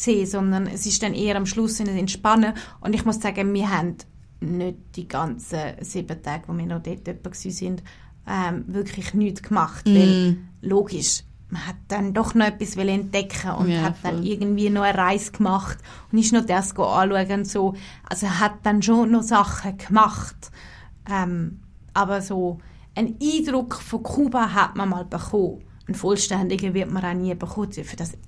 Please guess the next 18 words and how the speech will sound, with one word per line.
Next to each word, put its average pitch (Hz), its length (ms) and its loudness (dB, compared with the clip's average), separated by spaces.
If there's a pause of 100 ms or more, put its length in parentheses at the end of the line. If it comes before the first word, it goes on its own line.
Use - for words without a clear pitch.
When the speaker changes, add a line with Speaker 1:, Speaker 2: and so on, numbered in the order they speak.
Speaker 1:
die - 380 -8
Insel 226 340 2
ist 233 140 -2
riesig. 277 720 -4
Speaker 2:
Mhm. 170 140 -2
Speaker 1:
Und, 175 300 2 (540)
äh, - 240 -2
ich - 160 -10
glaube, 196 400 2
wenn 202 120 2
man 196 100 -2
jetzt - 380 -6
mehr 196 360 0
in 190 540 -4 (560)
Osten 254 480 2
noch 240 180 2
wäre 220 220 2
gegangen, 180 640 0